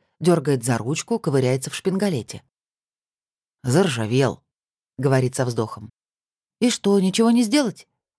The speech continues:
А у самой сердце екает. «Ну почему ничего? Сейчас что-нибудь придумаю, светлейшая Эльера». Поплевав на ладони, кладет руки на шпингалет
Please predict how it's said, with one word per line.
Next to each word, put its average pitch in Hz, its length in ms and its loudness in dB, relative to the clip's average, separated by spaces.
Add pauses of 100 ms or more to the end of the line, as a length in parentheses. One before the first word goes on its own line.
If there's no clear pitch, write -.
(440)
А 123 120 -4
у 135 60 -2
самой 196 340 2
сердце - 400 -2
екает. 113 480 -14 (760)
«Ну 117 120 -4
почему 165 360 0
ничего? 101 420 -6 (300)
Сейчас - 340 0
что-нибудь 208 380 0
придумаю, 143 500 0
светлейшая 117 520 -2
Эльера». 104 400 -6 (840)
Поплевав 156 440 0
на 151 80 0
ладони, 175 440 2
кладет 196 400 0
руки 180 240 -2
на 139 80 -2
шпингалет 131 580 0